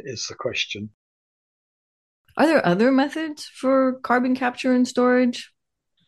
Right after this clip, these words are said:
Speaker 1: There's a number of other ways of storing it, of variable, uh, reliability and variable, variable capacity.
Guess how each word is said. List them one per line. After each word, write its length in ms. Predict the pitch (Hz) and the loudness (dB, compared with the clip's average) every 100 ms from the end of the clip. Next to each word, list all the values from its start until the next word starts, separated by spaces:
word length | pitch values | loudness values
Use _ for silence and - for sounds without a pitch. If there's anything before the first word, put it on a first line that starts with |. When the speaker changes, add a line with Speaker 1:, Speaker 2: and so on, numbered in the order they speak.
| _ _ - | _ _ 2
Speaker 1:
There's 280 | 175 170 | 4 6
a 220 | 185 185 - _ | 4 4 0 _
number 320 | 233 175 196 170 | 2 6 8 8
of 100 | 160 | 6
other 180 | 185 | 4
ways 420 | 160 127 113 107 123 | 6 4 2 -2 -4
of 100 | - | -2
storing 500 | - 143 117 113 120 | 0 0 0 -2 -4
it, 200 | 131 135 | -4 -4
of 140 | 107 | -2
variable, 1040 | 117 139 135 131 127 110 131 123 120 113 104 _ _ _ _ _ _ | 2 4 6 6 4 2 0 0 0 -4 -8 _ _ _ _ _ _
uh, 220 | 139 120 117 | -4 -2 2
reliability 920 | 127 135 123 110 139 120 107 131 123 | 2 2 0 2 2 2 -2 -2 -2
and 140 | 113 | 0
variable, 1160 | 135 131 127 123 120 113 123 120 120 117 123 - _ _ _ - | 0 2 2 0 0 -2 -2 -2 -4 -4 -6 -10 _ _ _ -4
variable 480 | 151 139 131 120 120 | 4 6 6 4 0
capacity. 720 | - - 156 - 113 123 104 | -2 -4 -2 -2 -2 -4 -6